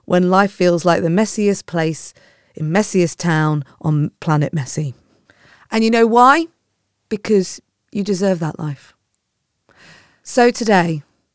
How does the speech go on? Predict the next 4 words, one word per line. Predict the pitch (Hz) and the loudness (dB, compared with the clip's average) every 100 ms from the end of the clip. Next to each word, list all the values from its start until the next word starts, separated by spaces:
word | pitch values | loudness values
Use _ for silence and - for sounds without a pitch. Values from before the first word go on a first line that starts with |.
| _ _ _ | _ _ _
chin | - 233 233 | -4 0 4
up, | 311 349 - _ _ _ _ _ _ _ - | 4 2 -10 _ _ _ _ _ _ _ -2
big | 285 294 | -2 -2
smile, | - 262 233 208 196 196 | -4 0 2 2 0 -4